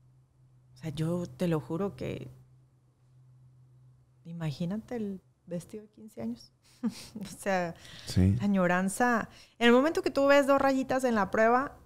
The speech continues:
Speaker 2: Desde ahí empiezas a convertirte, ¿no?
Speaker 1: tu mamá, tu, tu mente ya viajó como mamá hasta,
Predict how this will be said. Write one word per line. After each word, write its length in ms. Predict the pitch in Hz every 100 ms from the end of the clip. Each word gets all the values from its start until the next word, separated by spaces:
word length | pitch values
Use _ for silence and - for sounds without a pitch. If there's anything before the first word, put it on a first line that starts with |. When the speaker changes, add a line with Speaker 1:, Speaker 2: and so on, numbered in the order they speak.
| _ _ -
Speaker 2:
Desde 220 | 110 107
ahí 140 | 110
empiezas 400 | 117 113 117 120
a 80 | 120
convertirte, 680 | - 101 95 - 110 98 87
¿no? 320 | 85 92 139 - -
Speaker 1:
tu 80 | -
mamá, 300 | 202 214 - -
tu, 140 | 240
tu 180 | 233 254
mente 280 | 233 233 262
ya 140 | 262 247
viajó 500 | 254 220 - 208 208
como 200 | 247 220
mamá 480 | 180 170 190 240 -
hasta, 840 | 196 - - 190 175 - -